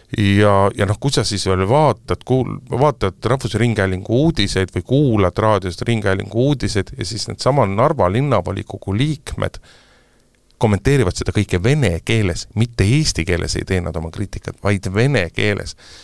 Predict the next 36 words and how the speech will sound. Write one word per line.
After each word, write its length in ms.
siis 180
tekib 300
küll 160
vägisi 400
tahtmine 800
hoida 920
kahe 240
käega 300
peast 400
kinni 420
ja 140
öelda 420
Keskerakonnale, 1000
et, 100
et 140
härra 300
Kõlvart, 420
otsusta 560
nüüd 220
palun 320
ära, 240
kas 200
sinu 260
erakond 540
on, 160
mis 440
meelne 420
sinu 240
erakond 500
on 140
või 160
mis 240
meelne 320
ta 220
ei 100
ole. 160